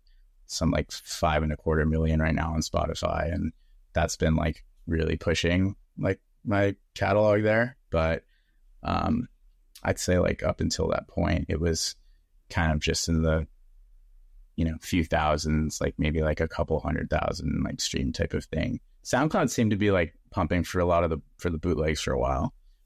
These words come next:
I think, like, if I look at my page on SoundCloud, there's, like, I don't know, Hans Zimmer remix was probably the most, like, played one.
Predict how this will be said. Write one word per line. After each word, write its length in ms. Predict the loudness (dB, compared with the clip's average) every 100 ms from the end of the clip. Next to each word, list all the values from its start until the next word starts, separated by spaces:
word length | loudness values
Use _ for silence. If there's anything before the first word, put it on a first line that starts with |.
| -4
I 60 |
think, 280 | 0 2 2
like, 280 | 0 -2 -4
if 120 | -6 0
I 60 |
look 260 | 0 0 0
at 180 | 0 -2 -10 -20 -20 -20 -20 -20 -20 -20 -20 -20 -20 -20 -10
my 180 | -4 -4 -2
page 300 | -2 -2 0
on 160 | 0
SoundCloud, 680 | 0 -2 -2 -2 -2 -2 -4
there's, 220 | -4 -2
like, 440 | -2 -2 -4 -12 -18 -20 -20 -20 -20 -20 -20 _ -20 -20 -20 -20 -20 -20 -20 -20 -20 -18 -4
I 60 | 0
don't 80 |
know, 160 | 0 -2
Hans 400 | -2 0 2 0
Zimmer 280 | 0 0 0
remix 440 | 0 0 -2 -4
was 100 | -10
probably 340 | -2 0 0 0
the 120 | -2
most, 320 | -2 -4 -2
like, 160 | -4 0
played 240 | -2 0
one. 400 | 0 0 -2